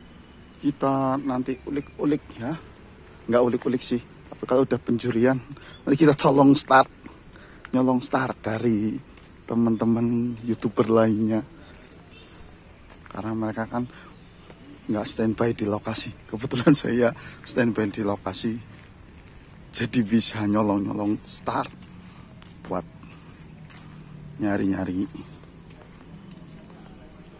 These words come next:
apa, nyari-nyari gambar duluan. Nah, ini ketemu,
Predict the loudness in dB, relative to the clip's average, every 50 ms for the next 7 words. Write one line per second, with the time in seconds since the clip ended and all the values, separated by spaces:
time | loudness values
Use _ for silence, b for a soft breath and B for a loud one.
0 | -20 -20 -20 -20 -20 -20 -20 -20 -20 -20 -20 -14 -8 -8 -8 -8 -2 0 0 0
1 | -2 -6 -14 -16 -8 -6 -4 -2 -2 -2 -2 -2 -2 0 0 0 -2 -2 0 0
2 | 0 0 0 0 -4 -6 -4 -4 -4 -4 -2 -4 -4 -4 -6 -8 -10 -12 -16 -18
3 | -18 -18 -18 -18 -18 -18 -18 -18 -20 -20 -18 -18 -18 -18 -18 -18 -18 -18 -18 -14
4 | -8 -6 -4 -4 -4 -6 -10 -8 -2 0 0 0 0 -2 -2 2 2 2 0